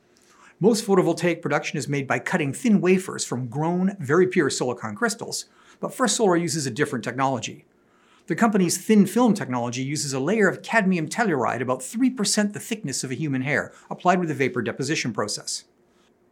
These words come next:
Cadmium telluride technology, when deployed in grid-scale installations, is the only thin film technology that is cost competitive with traditional crystalline silicon in photovoltaics. Thin film technology also has a low carbon footprint,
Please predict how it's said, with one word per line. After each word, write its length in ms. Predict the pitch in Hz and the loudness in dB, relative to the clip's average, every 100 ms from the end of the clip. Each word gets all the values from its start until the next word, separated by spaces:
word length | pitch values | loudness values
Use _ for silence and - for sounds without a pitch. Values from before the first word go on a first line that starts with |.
| _ _ | _ _
Cadmium 400 | - 170 170 165 | 0 2 4 0
telluride 420 | 156 190 175 156 | 0 2 4 4
technology, 540 | 156 151 151 165 165 160 | 2 -6 -2 -2 0 -2
when 140 | 143 | -2
deployed 360 | 131 131 165 151 | -4 -2 -2 0
in 120 | 127 | -2
grid-scale 480 | 107 214 - 156 131 | 0 -2 0 -2 -2
installations, 600 | 127 139 127 127 139 131 | -2 -6 -8 -6 -6 -6
is 120 | 123 | -8
the 160 | 147 - | -10 -4
only 380 | 170 202 220 214 | 2 2 2 0
thin 280 | - 202 | 2 4
film 320 | 202 214 208 190 | 4 4 0 0
technology 540 | 185 202 175 147 127 | -2 -4 -2 -2 -2
that 100 | 127 | -4
is 140 | 113 | -4
cost 320 | - - 202 - | -8 -4 -4 -4
competitive 500 | 160 - 214 113 110 | -10 -4 -2 -2 -6
with 120 | 120 | -8
traditional 500 | - 113 180 - 185 | -8 -4 -4 -2 -6
crystalline 460 | - 254 254 151 | -2 -4 -2 -4
silicon 560 | 123 233 170 - 104 - | -2 -2 -2 -2 -8 -8
in 80 | 170 | -8
photovoltaics. 840 | 151 120 110 120 160 131 - - - _ _ _ _ _ _ - | -4 -4 -4 -4 -2 -2 -2 -8 -8 _ _ _ _ _ _ -2
Thin 160 | 190 180 | 2 2
film 180 | 175 | 2
technology 520 | 156 151 156 151 135 147 | -2 -4 -2 -2 0 0
also 240 | 151 147 | 0 0
has 80 | 123 | -2
a 40 | |
low 180 | 123 123 | 0 -2
carbon 360 | - - 202 123 | 2 0 2 -4
footprint, 480 | - - 117 160 | -6 -6 -6 -8